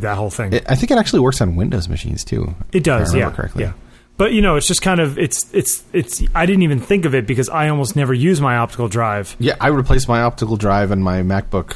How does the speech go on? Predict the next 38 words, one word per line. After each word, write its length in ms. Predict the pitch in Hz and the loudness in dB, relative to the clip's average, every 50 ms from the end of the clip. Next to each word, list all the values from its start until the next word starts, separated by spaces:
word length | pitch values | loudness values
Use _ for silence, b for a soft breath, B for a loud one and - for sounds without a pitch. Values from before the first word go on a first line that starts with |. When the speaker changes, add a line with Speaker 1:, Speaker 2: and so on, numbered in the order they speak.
| - - - - - - | -2 0 0 0 -2 -4
Speaker 2:
Pro 360 | - - 101 101 113 107 95 | -2 0 2 2 2 2 0
with 320 | 90 87 90 90 87 - - | 0 0 0 -2 -2 -2 -4
that 220 | 90 85 82 80 - - - | -2 -2 -2 -4 -6 -10 -10
second 480 | - - - 98 - 92 92 - - 98 | -8 -4 -4 -2 -2 -2 -6 -6 -6 -6
drive. 320 | 98 92 95 107 104 90 85 | -4 -2 0 0 0 0 0
I 60 | 82 | 0
mean, 80 | 82 160 | 2 2
Speaker 1:
Yeah. 100 | 156 - | 0 0
Speaker 2:
I 40 | |
think 140 | - - - | -2 -2 -4
we 80 | 95 92 | -4 -2
talked 240 | - 101 113 - 101 | -2 -2 0 0 -2
about 220 | 87 82 82 - | -2 -2 -2 -2
that. 180 | 90 85 - - | -2 -2 -2 -2
And 120 | 85 85 | -2 -2
Speaker 1:
Have 100 | 117 170 | 0 2
you 80 | 240 277 | 2 2
Speaker 2:
I 40 | |
Speaker 1:
any, 160 | 302 285 254 233 | 2 2 2 2
had 120 | 240 247 | 2 2
Speaker 2:
never 120 | 240 202 214 | 2 0 2
Speaker 1:
any 140 | 226 240 233 | 2 2 2
Speaker 2:
looked 80 | 180 147 | 2 2
back. 80 | 151 156 | 2 2
Speaker 1:
downside 320 | 185 196 - 214 208 202 | 2 0 0 0 -2 -2
from 120 | - 214 220 | -2 -2 -2
that? 180 | 220 220 220 b b b b b b b b b b b b _ _ | -2 -4 -6 b b b b b b b b b b b b _ _
Speaker 2:
I 80 | - 143 | -2 0
th-, 160 | 131 - - - | 0 0 0 2
you 100 | 143 147 | 2 4
know, 200 | 143 117 - - | 4 2 2 2
I 80 | - 143 | 2 2
wanna 340 | 135 131 160 190 240 294 285 | 4 4 4 4 4 2 2
say 760 | - - - - - 156 151 151 156 151 156 151 151 147 - - - | 0 -2 -2 0 2 2 2 4 2 2 2 2 0 -2 -4 -4 -2
that 420 | 113 113 113 110 110 107 - - | 0 2 2 2 2 0 0 0
I've 200 | 107 110 110 104 | 0 0 2 2
noticed 460 | 110 110 117 120 120 117 - - - - - | 4 4 4 4 2 2 0 -4 -8 -4 -4
a, 100 | 101 | -4